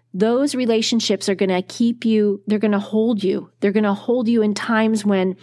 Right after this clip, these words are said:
tragedy happens. They're gonna hold you in times when celebration happens. Birthdays with the girls, is there anything more fun? I don't think so. I think girlfriend birthdays are a blast. Have you ever traveled with a girlfriend?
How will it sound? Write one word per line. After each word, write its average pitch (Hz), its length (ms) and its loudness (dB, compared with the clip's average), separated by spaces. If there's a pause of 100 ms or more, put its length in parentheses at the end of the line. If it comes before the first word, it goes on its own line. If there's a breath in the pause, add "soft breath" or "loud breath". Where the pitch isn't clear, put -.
(600 soft breath)
tragedy 208 460 0
happens. - 680 -8 (480 loud breath)
They're 202 120 -2
gonna 208 180 2
hold 220 320 0
you 233 100 2
in 220 140 0
times 214 440 0
when 190 340 0 (1080 loud breath)
celebration 220 840 0
happens. - 640 -6 (240)
Birthdays 240 640 -2
with 311 260 -2
the 196 80 0
girls, 269 640 -2
is 269 160 0
there 262 200 0
anything 311 440 0
more 294 180 0
fun? 220 400 -2 (100)
I 277 140 0
don't 359 240 -2
think 320 180 0
so. 180 320 -2 (240)
I 240 120 2
think 294 280 -2
girlfriend 262 480 -2
birthdays 233 400 0
are 208 120 2
a 233 60 0
blast. 190 540 -2
Have 226 140 2
you 240 160 0
ever 269 220 0
traveled 220 460 0
with 254 100 0
a - 20 -4
girlfriend? 269 500 -2